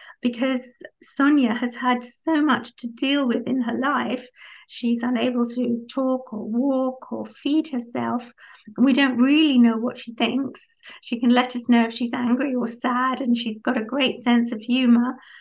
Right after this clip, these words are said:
But if she's got a pain, it's very hard that she hasn't got the ability to point to the part of her body. So all these things that I had to adjust to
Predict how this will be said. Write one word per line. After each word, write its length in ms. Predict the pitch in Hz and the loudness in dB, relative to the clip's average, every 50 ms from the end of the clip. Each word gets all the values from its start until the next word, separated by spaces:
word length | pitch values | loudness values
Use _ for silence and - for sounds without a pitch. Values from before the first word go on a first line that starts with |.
| - - - _ _ | -20 -20 -20 _ _
But 100 | - 220 | -2 -2
if 140 | 226 226 226 | 0 -2 -2
she's 200 | - 269 240 - | -6 -8 -10 -6
got 160 | - 247 240 | -4 -4 -4
a 120 | 240 240 - | -4 -6 -8
pain, 520 | - - 320 339 381 339 247 226 208 233 | -4 0 2 2 2 2 2 0 0 -2
it's 240 | 240 - - - _ _ | -4 -6 -8 -16 _ _
very 360 | - 269 285 330 370 339 294 | -6 -2 0 2 2 2 2
hard 560 | 226 - - - 107 95 - - - - - - - - - - _ _ _ | 2 0 -2 -2 -2 -4 -4 -6 -6 -8 -10 -12 -16 -20 -20 -20 _ _ _
that 100 | - - | -14 -10
she 240 | - - - 240 240 | -10 -2 0 2 2
hasn't 420 | 233 233 240 247 247 247 226 - - | 2 2 0 0 2 0 0 0 -2
got 180 | 208 - - | -4 -4 -2
the 140 | 226 233 240 | 0 0 0
ability 480 | 233 - 262 262 247 233 233 - 240 233 | 0 -2 -4 -4 -4 -4 -4 -4 -6 -6
to 120 | - 220 | -6 -10
point 520 | - - - 359 370 330 220 - - - - - - - - - _ | -14 -6 -2 -2 0 0 0 -2 -6 -12 -18 -20 -20 -20 -20 -20 _
to 80 | - 233 | -8 -6
the 80 | 226 | -6
part 320 | 220 - - 247 240 247 - | -6 -4 -2 -2 -2 -2 -4
of 80 | - | -6
her 120 | - 247 247 | -6 -6 -4
body. 400 | - 247 285 247 233 226 233 233 - - - - _ _ | -2 -2 0 0 -2 -4 -6 -8 -12 -18 -20 -20 _ _
So 260 | _ - - 269 254 - - - | _ 0 0 2 2 0 0 4
all 360 | - 339 359 381 403 427 403 | 6 8 8 10 8 8 6
these 280 | 370 349 330 330 330 - _ | 6 6 6 4 0 -4 _
things 540 | - 359 381 370 330 240 220 208 220 240 233 - - | 2 4 4 4 4 2 0 -2 -4 -4 -6 -2 -2
that 140 | 269 262 | 0 2
I 180 | 254 285 302 320 | 2 2 2 2
had 260 | 320 302 294 285 285 - | 2 0 -2 -4 -4 -4
to 180 | - 277 247 | -4 -2 -2
adjust 440 | 262 247 - 294 294 302 - - _ | -2 -2 -2 -2 -2 -2 -4 -8 _
to 300 | - - 220 - - 220 | -12 -10 -8 -8 -8 -8